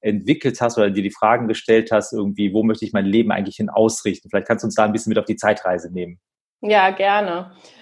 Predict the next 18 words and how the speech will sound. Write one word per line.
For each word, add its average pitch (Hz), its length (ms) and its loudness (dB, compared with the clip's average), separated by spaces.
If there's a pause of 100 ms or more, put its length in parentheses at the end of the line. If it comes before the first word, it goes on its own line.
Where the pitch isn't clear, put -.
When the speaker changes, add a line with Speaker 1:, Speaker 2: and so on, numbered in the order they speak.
(260)
Speaker 2:
Also, 202 920 4 (140)
jetzt 196 220 0
überlege 208 320 4
ich 233 100 0
grad, 202 180 2
wo 196 80 2
ich 208 180 -2
anfange. 175 680 -2
<laughs> 233 40 -8 (1040)
Ich 233 140 2
hab, 233 240 2 (300)
ich - 180 -2
bin, 233 140 4
glaub 220 200 4
ich, 226 140 0
erstmal 214 280 2
den 190 120 0
ganz 202 340 -2